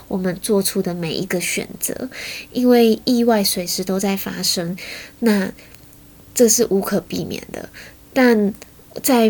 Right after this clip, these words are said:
我们不知道意外的情况下，我们所做的每一个选择都是我们自己可以掌握的，那就是希望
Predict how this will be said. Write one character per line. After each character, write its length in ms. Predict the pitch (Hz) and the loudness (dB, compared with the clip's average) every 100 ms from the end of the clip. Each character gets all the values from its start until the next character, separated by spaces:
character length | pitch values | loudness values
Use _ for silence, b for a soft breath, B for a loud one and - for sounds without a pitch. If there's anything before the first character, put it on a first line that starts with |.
| 208 | 2
我 80 | 190 | 2
们 160 | 190 | 0
不 100 | 196 | 0
知 120 | 233 233 | 0 4
道 120 | 233 | 4
意 140 | 240 | 6
外 140 | 226 208 | 6 4
的 60 | |
情 180 | 196 190 | 0 0
况 180 | 202 190 | 2 0
下， 240 | - 202 | 0 -2
我 80 | 180 | 0
们 140 | 190 190 | 0 0
所 160 | 185 | -2
做 160 | 180 220 | -2 0
的 140 | 202 | 0
每 160 | 190 175 | -2 -4
一 40 | |
个 140 | 190 190 | -4 -2
选 300 | - 196 190 | -2 -2 -2
择 200 | 165 170 | -4 0
都 220 | 202 196 | 2 2
是 240 | 196 226 | 0 0
我 120 | 190 170 | 0 0
们 120 | 160 | -2
自 140 | 185 | -4
己 100 | 185 | -4
可 140 | - 175 | -6 -6
以 80 | 170 | -6
掌 220 | - - | -8 -6
握 200 | 226 123 - | -4 -4 -4
的， 180 | 90 - | -6 -6
那 140 | - | -6
就 120 | 226 | -6
是 140 | 220 214 | -6 -4
希 240 | - 208 | -2 0
望 180 | 208 | 0